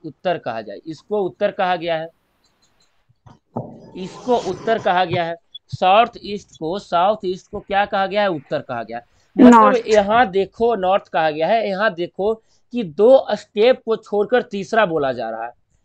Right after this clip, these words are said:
Speaker 1: इन दोनों direction को छोड़कर तीसरा बोला जा रहा है,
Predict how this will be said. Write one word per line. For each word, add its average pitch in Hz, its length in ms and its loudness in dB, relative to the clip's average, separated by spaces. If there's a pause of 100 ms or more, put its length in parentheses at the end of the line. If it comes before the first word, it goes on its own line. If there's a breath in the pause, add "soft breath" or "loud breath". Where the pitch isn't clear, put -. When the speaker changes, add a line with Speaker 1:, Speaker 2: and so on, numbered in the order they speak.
(140)
Speaker 1:
इन 247 180 -6
दोनों 240 280 0
direction 208 480 -2
को 233 120 -6
छोड़कर 226 520 -6
तीसरा 190 420 -4
बोला 135 240 -4
जा 117 140 -10
रहा 117 120 -12
है, 113 80 -14